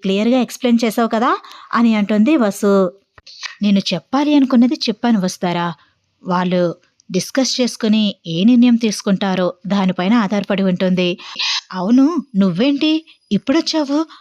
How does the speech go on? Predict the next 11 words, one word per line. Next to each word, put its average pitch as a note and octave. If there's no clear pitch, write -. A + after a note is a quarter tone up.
అని A3+
అంటుంది A3+
సాక్షి B3+
వసుధారతో. G3+
"నేనిప్పుడు B3+
రావడం G#3+
కాదు F3
సాక్షి, F3
నువ్వే F#3+
లేట్ C4
వచ్చావు. A3+